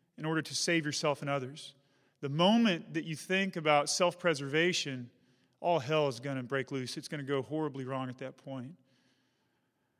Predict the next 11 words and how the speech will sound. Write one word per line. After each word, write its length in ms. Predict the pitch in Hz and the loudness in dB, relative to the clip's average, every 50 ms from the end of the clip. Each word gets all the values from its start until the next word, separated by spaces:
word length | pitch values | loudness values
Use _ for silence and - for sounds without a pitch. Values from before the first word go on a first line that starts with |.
| _ _ _ _ _ _ _ _ _ _ _ _ _ _ _ - | _ _ _ _ _ _ _ _ _ _ _ _ _ _ _ -6
Uh, 80 | 135 | 2
that 180 | 135 165 175 160 | 4 4 4 6
night, 360 | 170 175 185 190 190 180 - - - - - _ _ _ _ _ _ _ _ _ _ - | 6 8 8 8 8 6 4 -2 -10 -20 -20 _ _ _ _ _ _ _ _ _ _ -4
uh, 220 | 156 147 139 135 | -2 0 0 -2
four 320 | 123 - - 196 196 196 190 | -2 -2 2 4 6 6 6
men 200 | 190 185 170 147 | 6 4 4 8
died 400 | 170 170 175 175 170 165 160 143 135 151 - | 10 10 12 12 10 10 8 4 0 -6 -10
horribly 520 | - - 180 190 196 190 175 147 151 147 143 | -2 2 4 6 6 6 4 4 2 0 0
in 80 | 139 | 0
my 140 | 139 135 135 | 0 0 2
arms. 580 | 139 143 143 135 127 123 131 143 - - - | 2 2 2 2 0 -4 -6 -8 -10 -14 -14